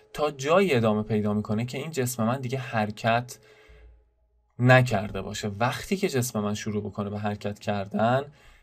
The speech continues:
یعنی وقتی که این نیرویی که داره اون رو به سمت پایین می‌کشه، یعنی دبلیوی ایکس مساوی بشه با حد اکثر نیروی اصطکاک ایستایی، یعنی میو اس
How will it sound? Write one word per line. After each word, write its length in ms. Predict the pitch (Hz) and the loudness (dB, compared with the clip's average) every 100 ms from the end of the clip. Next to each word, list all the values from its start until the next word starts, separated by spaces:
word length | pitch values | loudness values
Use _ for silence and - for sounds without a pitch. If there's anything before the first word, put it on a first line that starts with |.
| - | -12
یعنی 440 | 107 113 104 110 123 | -2 0 2 0 2
وقتی 400 | 131 135 - 170 | 2 2 -6 -6
که 120 | 120 | -4
این 320 | 104 123 135 | -2 -4 -2
نیرویی 400 | 127 117 117 139 | 0 0 0 -2
که 140 | 139 | -2
داره 180 | 127 120 | 0 0
اون 120 | 127 | 0
رو 80 | 135 | -2
به 80 | 123 | -2
سمت 320 | 117 123 131 | -2 -4 -4
پایین 420 | 139 - 117 131 | -6 -2 -2 -2
می‌کشه، 560 | 139 107 98 107 - - | -2 -4 -6 -10 -10 -10
یعنی 180 | - 104 | -8 -6
دبلیوی 600 | 104 104 104 101 110 123 | -4 -2 -2 -2 -2 -2
ایکس 680 | 123 131 123 - - - - _ _ - _ - | -2 -2 -2 -4 -10 -12 -16 _ _ -20 _ 0
مساوی 600 | 120 123 127 117 120 156 | 2 4 6 6 6 4
بشه 300 | 127 - 101 | 2 2 -4
با 220 | 107 - - _ _ _ _ _ _ _ _ - | -6 -8 -12 _ _ _ _ _ _ _ _ -2
حد 400 | 127 123 - 120 | 2 2 2 0
اکثر 460 | 123 123 - 143 175 | 0 0 6 6 6
نیروی 300 | 123 110 107 | 2 2 0
اصطکاک 460 | 107 107 107 104 - | 0 -6 -6 -4 -2
ایستایی، 600 | 104 104 - 107 104 120 | -2 -4 -4 -2 0 0
یعنی 260 | 123 117 | 0 0
میو 340 | 123 117 113 120 | 0 0 2 2
اس 680 | 113 101 110 123 127 - | 2 0 0 0 -2 -6